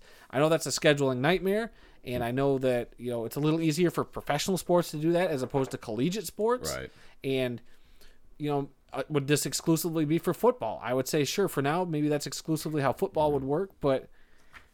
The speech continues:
Speaker 2: Well,
Speaker 1: it's a
Speaker 2: I
Speaker 1: lot
Speaker 2: think you wanna maintain your, your rivalries in college football. I mean, you want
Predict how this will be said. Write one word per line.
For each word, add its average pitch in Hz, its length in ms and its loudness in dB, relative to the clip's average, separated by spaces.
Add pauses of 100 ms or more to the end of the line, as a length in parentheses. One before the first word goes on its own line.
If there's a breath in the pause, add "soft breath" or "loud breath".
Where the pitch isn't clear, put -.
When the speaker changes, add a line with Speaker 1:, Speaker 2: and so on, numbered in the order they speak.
Speaker 2:
Well, 120 100 -2
Speaker 1:
it's - 0 -
a - 20 0
Speaker 2:
I - 60 2
Speaker 1:
lot 143 60 0
Speaker 2:
think 196 120 0
you 170 100 2
wanna 139 160 2
maintain 87 400 0
your, 69 300 -4
your 73 200 -6
rivalries 73 600 0
in 65 100 -14
college 67 320 -8
football. 57 540 -10
I - 40 -14
mean, 73 140 -8
you 95 140 -2
want 110 280 -4